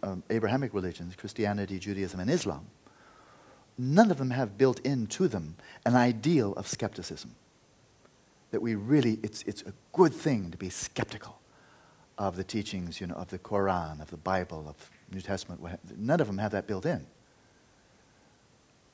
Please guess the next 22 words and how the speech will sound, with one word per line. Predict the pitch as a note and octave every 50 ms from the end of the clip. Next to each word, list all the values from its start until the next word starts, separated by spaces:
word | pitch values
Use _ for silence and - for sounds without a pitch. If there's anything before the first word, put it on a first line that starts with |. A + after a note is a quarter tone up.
| _ _ _ _ _ _ _ - _ _ _ _ - -
Uh, | - - - G2 G2+
there | A2+ A#2
are | G#2 F#2+
very | F2+ E2+ A#2+ C3 B2+
critically | G#2 - - - C#3+ C3 A#2+ - B2
minded | A2+ A#2 A2 G#2+ G2+ G2+ G2+
theologians. | A#2 A2 F#2+ G2 B2 F3+ G#3+ G#3 - E2+ D2 - - - - - _ _ _ _ _ _ -
There | - F#2
are | F2
very | E2+ G#2 G2+
brilliant | F2+ F2+ G#2+ B2+ B2 A#2+ A2 - - -
the-, | B2 A#2 - -
Chr-, | - - - - -
Christians. | - - G#3 G#3 - - D#2+ C#2+ -
There | - G2+
are | G2 G2
very | F#2+ A#2 A#2
profound | A2 - A2+ - A#2+ A2 G#2 G2
contemplatives. | - G2+ G2 C#3 D#3+ D#3 - F#2+ - - - - - - - - - - - - - - - - - -
But | - A2 -
skepticism, | - - - - F3+ F3+ - D#3 B2+ - B2 G2+ - - G2 F#2+ F#2 - - - - -
questioning | - - - - D#3+ D#3 D#3 - - C3+ B2+ A#2+ A2+ G#2+ G#2 G2+